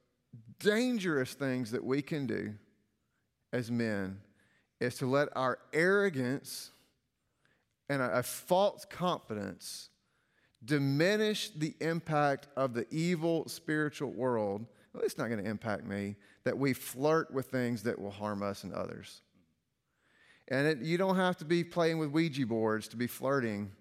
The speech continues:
with th-, the evil of the spiritual realm. I mean, it can be things that you watch or that you listen to. It can be, uh, things that you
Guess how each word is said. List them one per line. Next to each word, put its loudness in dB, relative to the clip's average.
with -4
th-, -10
the -4
evil 0
of -2
the -6
spiritual -2
realm. -4
I -2
mean, 0
it 2
can 0
be 2
things -2
that -2
you -2
watch 0
or 0
that 0
you -2
listen -2
to. -2
It 0
can 0
be, 0
uh, 0
things 0
that 4
you 0